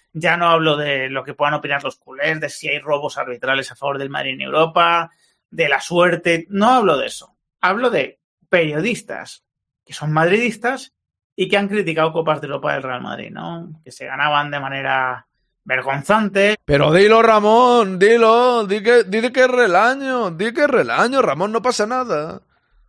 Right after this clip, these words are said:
Speaker 2: Dilo, claro.
Speaker 1: Algunas finales, que, bueno, pues que, mm, que el Madrid las ganaba de cualquier manera, que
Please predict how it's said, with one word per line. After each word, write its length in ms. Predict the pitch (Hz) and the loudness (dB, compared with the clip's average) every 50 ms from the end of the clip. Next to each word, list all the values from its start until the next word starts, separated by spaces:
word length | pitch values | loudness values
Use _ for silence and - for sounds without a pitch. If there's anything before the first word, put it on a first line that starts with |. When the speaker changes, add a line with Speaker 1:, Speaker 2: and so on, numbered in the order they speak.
| _ _ _ _ _ | _ _ _ _ _
Speaker 2:
Dilo, 840 | - 135 131 175 254 302 294 269 185 165 180 233 269 320 330 294 240 | -20 -10 -4 0 4 4 6 6 6 6 4 4 0 -2 -6 -8 -8
claro. 600 | 185 202 254 285 320 277 202 190 214 - - _ _ _ _ _ _ _ _ 139 139 143 143 143 143 147 143 131 | -4 -2 -2 -2 -2 -2 -4 -6 -8 -12 -14 _ _ _ _ _ _ _ _ -14 -12 -10 -10 -10 -10 -10 -6 -4
Speaker 1:
Algunas 380 | 127 131 143 139 143 143 131 - | -2 -2 -2 -4 -6 -10 -8 -4
finales, 720 | 180 185 208 220 220 214 208 214 220 226 220 - - _ _ _ _ _ _ _ _ _ - | -2 0 0 0 0 0 0 0 -2 -2 -6 -8 -14 _ _ _ _ _ _ _ _ _ -2
que, 300 | 165 160 160 151 139 139 | 0 0 0 0 -4 -6
bueno, 280 | 139 139 135 131 131 - | -6 -8 -10 -10 -12 -14
pues 180 | - - - - | -16 -18 -14 -8
que, 320 | - 147 135 131 131 131 131 | -6 -4 -2 -2 -4 -4 -6
mm, 440 | 135 135 143 147 - 156 151 - _ _ _ _ _ | -8 -12 -12 -10 -10 -10 -12 -14 _ _ _ _ _
que 80 | 165 | -6
el 60 | 160 151 | -2 0
Madrid 640 | 143 143 147 156 160 156 156 151 151 147 147 147 143 | -2 0 0 2 2 2 2 2 0 0 -2 -2 0
las 160 | 143 139 135 | -2 -2 -2
ganaba 280 | 151 143 143 147 147 143 | -2 -2 0 0 0 -2
de 100 | 143 139 | 0 -2
cualquier 280 | - 135 135 156 151 | -2 -2 -2 -2 -2
manera, 600 | 165 202 233 254 233 220 220 220 214 220 220 202 - | 0 0 0 2 2 2 2 2 0 0 -2 -4 -6
que 560 | - 156 143 135 139 139 139 135 139 135 135 | -8 -8 -8 -8 -8 -8 -6 -6 -6 -8 -8